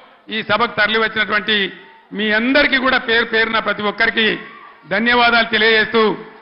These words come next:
నేను సెలవు తీసుకుంటా ఉన్నా. జై తెలంగాణ! గట్టిగా చెప్పాలి, జై తెలంగాణ!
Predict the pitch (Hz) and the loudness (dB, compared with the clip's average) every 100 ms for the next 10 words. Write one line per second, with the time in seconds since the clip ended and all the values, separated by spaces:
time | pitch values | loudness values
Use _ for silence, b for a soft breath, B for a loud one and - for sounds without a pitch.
0 | - - 202 208 214 233 254 240 240 233 | -20 -6 -4 -2 0 2 0 -2 0 0
1 | 226 226 175 240 320 370 349 - 277 269 | 2 2 2 2 6 6 4 2 4 4
2 | 254 247 233 208 156 123 - - - - | 4 4 4 2 0 -8 -14 -14 -12 -14
3 | - - - - - - - - - 151 | -14 -16 -18 -20 -20 -20 -20 -20 -14 -6
4 | 196 240 247 240 247 220 175 330 370 349 | -4 0 0 2 0 0 2 4 4 4
5 | 302 285 269 262 247 233 196 | 2 2 4 4 4 4 2